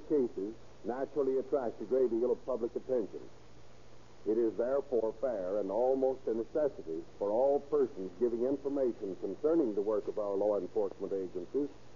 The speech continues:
to stress the fact that cases given wide publicity constitutes but a small fraction of the work done by your police department.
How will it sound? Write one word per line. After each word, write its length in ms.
to 160
stress 200
the 140
fact 320
that 200
cases 440
given 280
wide 300
publicity 680
constitutes 720
but 80
a 160
small 440
fraction 460
of 100
the 60
work 220
done 300
by 120
your 240
police 380
department. 480